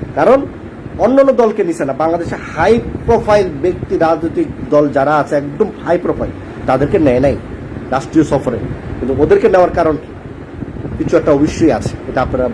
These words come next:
বুঝলেন, বুঝেন না বুঝলে এটা আমাদের কথা বলার, বলে দিলাম। এই দেখেন কিছুদিন আগে ছাত্র সমন্বয়ক চাঁদাবাজি করতে যে গণধুলাই খাইল, ধরা খাইলো, আবার তাকে ছোটানোর জন্য হান্নান মাসুদ,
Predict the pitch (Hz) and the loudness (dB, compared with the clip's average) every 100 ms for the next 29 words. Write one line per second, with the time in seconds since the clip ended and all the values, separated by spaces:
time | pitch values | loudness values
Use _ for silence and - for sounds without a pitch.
0 | - 135 131 147 131 123 147 139 123 120 | -2 -2 2 2 2 2 2 2 2 0
1 | 117 127 123 - - - - - - - | 0 -2 -2 -6 -10 -12 -10 -10 -10 -10
2 | - 123 123 120 120 139 151 143 156 156 | 0 2 2 0 -2 -2 0 2 2 2
3 | 123 123 107 95 - - - - - - | -2 -2 -2 -8 -10 -14 -12 -12 -12 -2
4 | 202 196 190 190 175 165 180 170 160 147 | 4 4 4 0 -4 -6 -2 2 2 2
5 | 165 180 - - 151 143 160 156 156 151 | -2 -4 -14 -6 -4 -2 -4 -2 0 2
6 | 151 151 151 - 139 139 147 143 135 147 | 4 4 2 0 0 2 2 2 0 -4
7 | 139 147 135 139 131 143 143 135 143 143 | -2 -4 0 -2 2 2 2 2 0 0
8 | 156 151 - - - - - - 135 165 | 2 2 0 -6 -8 -10 -8 0 2 4
9 | 175 185 196 226 135 143 156 156 208 - | 4 2 0 -2 -4 -2 -2 -2 -2 -2
10 | 202 220 220 214 214 240 285 - - - | 2 4 4 4 4 4 0 -4 -8 -10
11 | - - - 160 180 180 170 160 180 | -10 -8 -2 2 4 4 2 2 -2